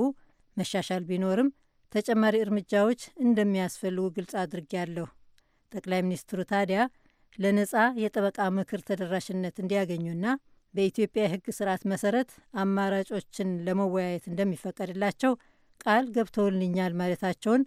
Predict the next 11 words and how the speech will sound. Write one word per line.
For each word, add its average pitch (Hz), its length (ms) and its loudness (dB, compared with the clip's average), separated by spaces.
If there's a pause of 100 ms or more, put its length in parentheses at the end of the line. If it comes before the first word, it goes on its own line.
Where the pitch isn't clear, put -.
(400)
በመንግስታዊ 190 760 2
መግለጫ 170 440 -4 (360)
ተጠቅሷል። 185 600 -2 (960)
የብሪታንያ 262 560 6
የውጭ 247 200 4
ጉዳይ 214 280 2
ሚኒስትር 208 340 2
አያይዘውም 190 640 2 (220)
ብሪታንያ 202 580 2 (140)
በሕግ 190 360 0
ስርዓቷ 196 380 -2